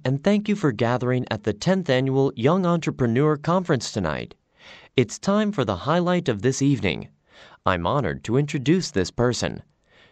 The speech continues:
Tonight, Jacob Morris, who's only twenty-four and the owner of Jacob's Coffee, will tell you how he was able to become successful at such a young age.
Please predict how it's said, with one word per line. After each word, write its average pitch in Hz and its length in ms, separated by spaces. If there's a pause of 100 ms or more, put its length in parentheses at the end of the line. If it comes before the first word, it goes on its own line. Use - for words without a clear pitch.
(120)
Tonight, 190 420
Jacob 185 340
Morris, 98 560
who's 110 200
only 104 260
twenty-four 104 880
and 110 160
the 131 140
owner 175 240
of 98 160
Jacob's 147 420
Coffee, 107 520 (380)
will 139 140
tell 196 240
you 180 220
how 170 200
he 185 80
was 123 220
able 139 300
to 135 100
become 131 400
successful - 840
at - 160
such - 360
a 92 40
young 98 280
age. 92 500